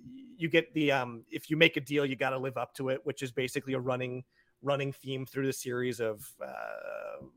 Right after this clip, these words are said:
for, for Dom, like, an honor standpoint. We get to meet a new cousin, and then he races.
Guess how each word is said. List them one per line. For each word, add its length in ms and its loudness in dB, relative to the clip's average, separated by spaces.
for, 220 -14
for 200 -6
Dom, 300 -4
like, 160 -2
an 80 -4
honor 320 -4
standpoint. 640 -2
We 80 4
get 140 6
to 100 4
meet 160 8
a 40 6
new 140 2
cousin, 580 0
and 100 6
then 100 6
he 100 0
races. 560 -2